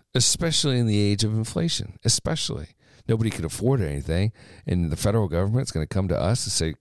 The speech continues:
"Can we get more debt, please? Can we please spend some more money?" No. No, that's not gonna work. So we're on the right path. Okay, what the House did is incredible. That bill, A, is awesome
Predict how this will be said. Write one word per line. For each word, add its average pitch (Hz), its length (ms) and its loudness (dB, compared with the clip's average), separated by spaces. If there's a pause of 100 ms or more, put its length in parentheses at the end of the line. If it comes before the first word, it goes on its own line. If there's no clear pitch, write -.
(120)
"Can 82 120 -2
we 78 100 0
get 78 200 -2
more 73 180 -2
debt, 76 220 -2
please? 80 400 -4 (720)
Can - 100 -6
we 76 100 -4
please 78 240 -2
spend 76 300 0
some 76 120 -2
more 71 160 -2
money?" 78 280 0
No. 101 500 -2 (1400)
No, 131 240 2
that's 101 220 0
not 143 140 0
gonna 71 160 -2
work. 71 300 -2 (1400)
So - 200 0
we're 156 240 2
on 165 140 -2
the 151 100 2
right 135 200 0
path. 117 500 -4 (1080)
Okay, 98 220 0
what 92 120 2
the 98 100 2
House 139 300 2
did 143 220 2
is 117 140 2
incredible. 104 680 -2 (800)
That 123 200 -8
bill, 127 300 2 (200)
A, 117 300 4
is 98 240 2
awesome 101 600 0